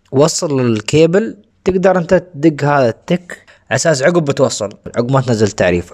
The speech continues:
بنكون، بنكون خلصنا من تنزيل ال-، التعريف على ال-، الكمبيوتر او اللابتوب، وما عليك الا انت تسير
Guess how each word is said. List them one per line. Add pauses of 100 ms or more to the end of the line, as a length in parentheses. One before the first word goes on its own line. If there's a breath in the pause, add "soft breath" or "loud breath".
(140)
بنكون،
بنكون
خلصنا (260)
من
تنزيل
ال-،
التعريف
على
ال-، (100)
الكمبيوتر
او
اللابتوب، (280)
وما
عليك
الا
انت
تسير